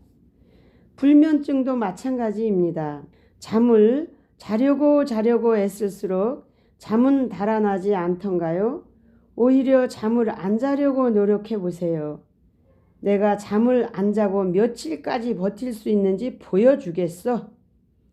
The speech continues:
나는 잠 못 자는 선수라고.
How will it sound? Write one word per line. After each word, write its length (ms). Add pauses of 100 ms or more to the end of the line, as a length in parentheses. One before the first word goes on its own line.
(460)
나는 420
잠 220
못 380
자는 400
선수라고. 1120